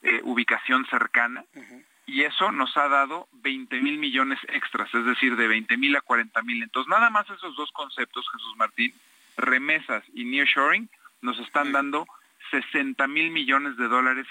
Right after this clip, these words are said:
Speaker 1: que antes no nos
Speaker 2: Ujú.
Speaker 1: llegaban.
Speaker 2: Ese es un buen
Speaker 1: ¿No?
Speaker 2: dato, ¿no? La cantidad de dólares que han entrado. Juan, yo te quiero agradecer mucho este análisis
Speaker 1: ¿Sabes
Speaker 2: aquí
Speaker 1: qué?
Speaker 2: en El Heraldo.
Speaker 1: Fíjate,
Speaker 2: Nos escuchamos
Speaker 1: fíjate,
Speaker 2: el
Speaker 1: con
Speaker 2: próximo
Speaker 1: este dato
Speaker 2: martes.
Speaker 1: termino, ¿eh?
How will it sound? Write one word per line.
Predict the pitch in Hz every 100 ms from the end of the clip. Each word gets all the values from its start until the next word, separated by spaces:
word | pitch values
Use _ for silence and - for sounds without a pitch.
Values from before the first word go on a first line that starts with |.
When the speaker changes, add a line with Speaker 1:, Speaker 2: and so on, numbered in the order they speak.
| -
Speaker 1:
que | 131
antes | 127 135 135 131
no | 127 127
nos | 127 123
Speaker 2:
Ujú. | 127
Speaker 1:
llegaban. | 120 135 120 101 _ _ - -
Speaker 2:
Ese | - 135 131 -
es | 139
un | 127
buen | 131 127
Speaker 1:
¿No? |
Speaker 2:
dato, | 131 135 120
¿no? | 117 151
La | 127
cantidad | 131 123 143
de |
dólares | 135 135 127 -
que |
han | 139
entrado. | 135 147 147 127 - - - -
Juan, | 208 226 - -
yo | - 185
te | 214
quiero | 240
agradecer | 202 165 170 175
mucho | 175 196
este | -
análisis | 147 147 160 185
Speaker 1:
¿Sabes | 147
Speaker 2:
aquí | 139 160
Speaker 1:
qué? |
Speaker 2:
en | 165
El | 147
Heraldo. | 135 147 185
Speaker 1:
Fíjate, | 196
Speaker 2:
Nos | 180 -
escuchamos | - 156 240 233
Speaker 1:
fíjate, |
Speaker 2:
el | 208
Speaker 1:
con |
Speaker 2:
próximo | 202 220 180
Speaker 1:
este |
dato | 160 170
Speaker 2:
martes. | 175 170 175
Speaker 1:
termino, | 165 127
¿eh? | 135